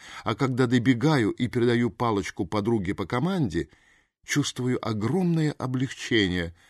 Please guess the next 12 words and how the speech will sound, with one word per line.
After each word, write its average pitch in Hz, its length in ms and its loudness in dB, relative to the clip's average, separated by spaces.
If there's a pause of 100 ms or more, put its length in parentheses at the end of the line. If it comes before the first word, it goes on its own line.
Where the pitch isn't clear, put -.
(380)
Эта 135 180 0
самая 135 320 2
подруга 135 380 4
вдруг 127 240 0
со 131 160 -2
всей 120 260 -2
силы 120 480 0 (200)
бьёт 104 440 2
меня 117 220 0
ногой 107 360 0
в 92 120 -6
живот. 101 500 0